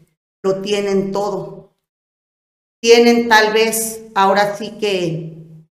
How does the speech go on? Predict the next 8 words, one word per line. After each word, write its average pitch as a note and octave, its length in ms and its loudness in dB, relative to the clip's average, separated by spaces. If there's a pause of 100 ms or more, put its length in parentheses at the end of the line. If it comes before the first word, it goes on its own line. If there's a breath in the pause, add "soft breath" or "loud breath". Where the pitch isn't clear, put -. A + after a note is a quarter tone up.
(180)
gozan G#3+ 920 -2
de F#3+ 160 -6
buena F#3 460 -2
salud, B3+ 720 -4 (800)
tienen A#3 400 4
una G#3 180 0
estabilidad F#3+ 680 -2
económica, G3+ 1300 -4